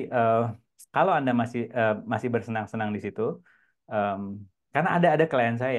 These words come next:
yang misalnya, misalnya masuk ke sebuah ruangan, lagi ngobrol sama, lagi ngobrol asik nih sama teman-temannya, terus ada orang datang dan bingung karena nggak ada kursi, dia bela-belain berhen-, apa, keluar dari, eh, meeting itu untuk nyariin kursi untuk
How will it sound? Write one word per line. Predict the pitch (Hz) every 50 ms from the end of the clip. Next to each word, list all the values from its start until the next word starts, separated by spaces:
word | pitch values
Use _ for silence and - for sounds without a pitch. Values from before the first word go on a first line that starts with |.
| 110
yang | 104 107 107 113
misalnya, | 101 - 104 117 131 120 104
misalnya | 98 107 104 101 87 87 90 90 92 113
masuk | 107 98 - 135 127
ke | - 107
sebuah | - 107 98 95 95 98
ruangan, | 92 85 85 87 92 104 117 123 127 - - - _ _ _ _ _ _ _ -
lagi | 104 107 107 107
ngobrol | 104 104 104 127 139 135 131 135
sama, | 110 101 104 - 104
lagi | 113 117 120
ngobrol | 135 156 147 147 151 - -
asik | - - 208 - 127
nih | 120 113
sama | 107 104 104
teman-temannya, | 104 101 101 98 98 95 92 92 98 - 165 - - _ _ _ _
terus | - 135 135 131 131 -
ada | 120 117 120 117
orang | 110 113 117 120 120 120 123 113
datang | 107 101 101 - - 95 80 80 - 113 117 - 113
dan | 110 107 107 107 113
bingung | 110 110 110 120 131 127
karena | 107 107 107 104
nggak | 98 98 95
ada | 95 92 -
kursi, | 104 98 - - - 147 147
dia | 175 185 139
bela-belain | 131 127 127 123 123 120 123 131 151 160 160 - _ _ _ _ - 131
berhen-, | 120 117 120 120 120 131 131 135
apa, | 135 180 180 - - -
keluar | 147 131 127 127 131 135 135 123
dari, | 113 110 110 117 110 110 107 - _ -
eh, | 113 107 113
meeting | 113 110 113 - 123 123 120
itu | 117 123 147
untuk | 143 135 127 127
nyariin | 117 110 107 107 107 107 107
kursi | 117 110 110 - - 135
untuk | 131 120 123 - 107